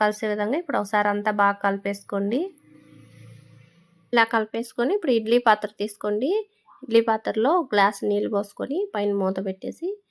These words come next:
స్టవ్ వెలిగించుకొని మీడియం ఫ్లేమ్లో పెట్టుకొని నీళ్ళు మరగనివ్వండి. ఇడ్లీ ప్లేట్ తీసుకొని ఇడ్లీ ప్లేట్లో కొంచెం ఆయిల్ రుద్దేసుకోండి. మీరు ఎన్ని ప్లేట్లు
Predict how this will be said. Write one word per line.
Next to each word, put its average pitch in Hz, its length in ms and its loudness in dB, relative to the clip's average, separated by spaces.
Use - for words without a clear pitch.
స్టవ్ 226 240 0
వెలిగించుకొని 226 640 -4
మీడియం 220 320 2
ఫ్లేమ్లో 202 400 -4
పెట్టుకొని 220 400 -6
నీళ్ళు 247 320 4
మరగనివ్వండి. 190 680 0
ఇడ్లీ 269 100 -2
ప్లేట్ 240 260 0
తీసుకొని 254 400 2
ఇడ్లీ 233 260 2
ప్లేట్లో 240 320 -2
కొంచెం 247 280 -2
ఆయిల్ 220 280 4
రుద్దేసుకోండి. 220 680 -4
మీరు 240 180 -2
ఎన్ని 214 200 0
ప్లేట్లు 214 320 -4